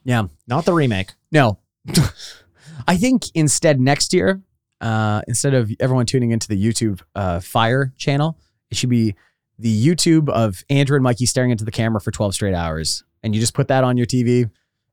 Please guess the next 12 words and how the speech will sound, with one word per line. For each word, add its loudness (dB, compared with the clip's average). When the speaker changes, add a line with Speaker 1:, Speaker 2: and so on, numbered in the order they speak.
Speaker 1:
surrounding, 0
surrounding 0
the -6
holidays, 0
your -18
family, -2
and -10
us -4
just -6
looking -8
at -8
you. -8